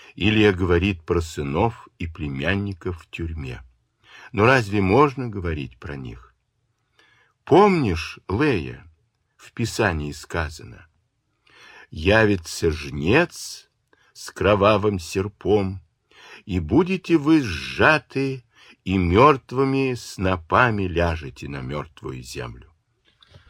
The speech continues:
Жнут нас кровавым серпом, детей наших, внуков, всех-всех.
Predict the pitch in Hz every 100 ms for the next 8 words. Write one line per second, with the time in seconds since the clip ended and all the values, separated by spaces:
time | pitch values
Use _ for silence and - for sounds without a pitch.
0 | _ _ _ _ _ 82 76 101 135 196
1 | - - 101 104 95 - - - 92 80
2 | 85 90 76 78 - 80 71 - 78 71
3 | 65 - _ _ _ _ _ _ 90 104
4 | 120 - 127 135 127 127 120 - 107 -
5 | 87 104 147 139 127 113 - - - 147
6 | 185 - _ - - 107 87 -